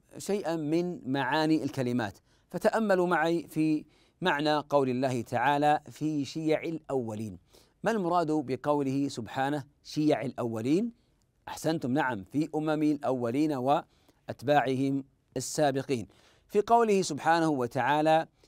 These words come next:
"نسلكه"، ما المراد بقوله جل وعلا: "نسلكه"؟ أحسنتم، أي ندخله، والمراد التكذيب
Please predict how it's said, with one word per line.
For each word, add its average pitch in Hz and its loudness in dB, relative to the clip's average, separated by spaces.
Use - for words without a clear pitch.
"نسلكه"، 135 -2
ما 208 -2
المراد 202 4
بقوله 147 2
جل 131 2
وعلا: 135 4
"نسلكه"؟ 139 0
أحسنتم، 131 -2
أي 180 2
ندخله، 135 -2
والمراد 185 4
التكذيب 151 0